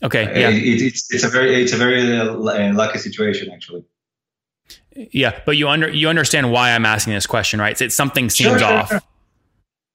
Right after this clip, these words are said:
Speaker 2: Okay. <laughs> It's, it's a Cinderella story, but, like, it's, it's, I haven't heard the story,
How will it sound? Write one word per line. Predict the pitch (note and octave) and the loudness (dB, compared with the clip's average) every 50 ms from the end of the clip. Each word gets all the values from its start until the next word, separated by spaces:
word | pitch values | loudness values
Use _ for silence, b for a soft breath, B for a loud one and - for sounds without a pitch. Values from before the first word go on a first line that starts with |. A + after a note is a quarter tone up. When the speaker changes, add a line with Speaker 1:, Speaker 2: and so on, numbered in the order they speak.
| _ _ _ _ _ _ _ _ - | _ _ _ _ _ _ _ _ -2
Speaker 2:
Okay. | G#2 G#2 - - - - - - - - - - - | -2 0 0 0 0 0 -2 -4 -10 -12 -12 -10 -10
<laughs> | G#2+ G2+ - G#2 - - b b b b b b b | -10 -8 -10 -10 -12 -14 b b b b b b b
It's, | C#3+ C#3 C#3+ | -2 0 2
it's | D#3+ E3+ E3 | 2 2 2
a | E3 | 2
Cinderella | D3 D3 D#3+ D3+ D#3 D3+ E3 E3+ E3+ D3+ | 2 2 2 2 2 2 2 2 2 0
story, | - - C#3+ C#3+ C3+ A#2+ G#2+ | 0 0 0 0 0 0 0
but, | - A2+ A2+ | -2 -2 -2
like, | A2 G#2 | -2 -2
it's, | - C3 C3 B2 - - | -2 -2 -2 -4 -4 -4
it's, | - A2+ - - | -6 -6 -4 -2
I | A2+ B2 A2+ - | -2 0 0 0
haven't | - A#2+ B2+ D3 C#3 A2+ | 0 0 0 0 0 -2
heard | B2+ C3 C3 B2 | -2 -2 -4 -4
the | A#2+ | -6
story, | - - A#2+ A#2+ A#2+ A#2 - | -6 -4 -4 -4 -4 -4 -6